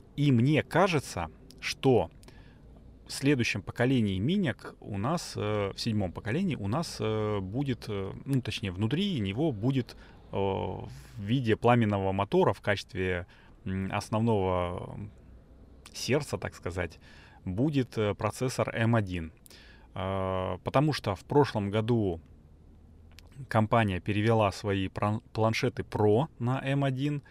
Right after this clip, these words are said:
В этом году осенью, я думаю, что переведет, э, планшет Air на М один, а в следующем году, чтобы уже не было никаких, э, ну, таких разночтений между такими базовыми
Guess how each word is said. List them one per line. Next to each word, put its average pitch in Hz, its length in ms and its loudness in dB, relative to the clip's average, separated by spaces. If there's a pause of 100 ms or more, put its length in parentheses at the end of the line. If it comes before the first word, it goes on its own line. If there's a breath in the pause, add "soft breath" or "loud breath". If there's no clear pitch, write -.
(320 loud breath)
В 101 140 4
этом 107 280 4
году 107 360 0
осенью, 101 480 2
я 98 140 2
думаю, 117 260 2
что 104 240 -2
переведет, 104 640 0
э, 90 420 -2 (260)
планшет 104 560 0 (100)
Air 107 400 2
на 135 220 -2
М 139 100 2
один, 139 340 -2 (120)
а 107 120 2
в - 60 -4
следующем 151 460 -2
году, 123 240 0
чтобы 101 240 -6
уже 107 280 0 (360 loud breath)
не 117 160 4
было 110 240 4
никаких, 110 640 0
э, 92 320 0
ну, 123 120 0
таких - 380 -8
разночтений 101 1160 0
между 90 540 -2
такими 90 300 -6
базовыми 95 760 0